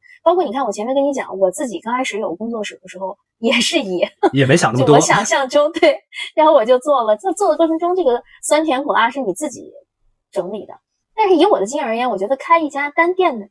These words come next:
Speaker 1: 小店，想要挣钱其实不难的。你会算账，然后你能管理好你的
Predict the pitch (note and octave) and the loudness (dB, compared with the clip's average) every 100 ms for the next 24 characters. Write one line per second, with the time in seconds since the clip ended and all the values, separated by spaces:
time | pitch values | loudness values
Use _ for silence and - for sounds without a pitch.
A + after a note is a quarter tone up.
0 | - - - C#4+ D4 - _ _ _ - | -12 -10 -8 -2 -2 -2 _ _ _ -8
1 | F3+ F#3 A3+ G3 - F3+ G3+ A3+ C4+ G#3+ | -6 -4 -6 -8 -12 -12 -12 -12 -10 -10
2 | D#3+ - - _ _ G3 F#3 F3 F3+ D4+ | -10 -16 -20 _ _ -4 -2 -2 0 0
3 | D4+ D4+ D#4+ - _ G3+ A#3+ G3+ G#3+ A#3 | 0 0 -2 -4 _ -8 -6 -6 -6 -6
4 | G#3+ C4 A3 F3+ A3 F3+ F3+ F#3 | -6 -6 -8 -10 -10 -8 -6 -6